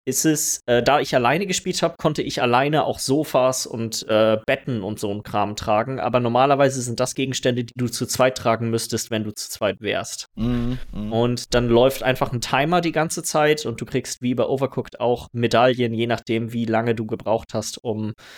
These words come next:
Speaker 1: das Level quasi zu schaffen, um alle Gegenstände in den Wagen reinzutragen.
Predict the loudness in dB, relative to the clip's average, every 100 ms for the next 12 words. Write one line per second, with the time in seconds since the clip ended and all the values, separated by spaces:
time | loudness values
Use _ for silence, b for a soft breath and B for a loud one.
0 | B _ _ -4 0 2 4 4 2 2
1 | 0 0 -6 -6 -6 -6 -4 2 2 2
2 | 0 -2 -2 -2 -2 -2 -2 -2 -4 -6
3 | -8 -10 -10 -10 -10 -10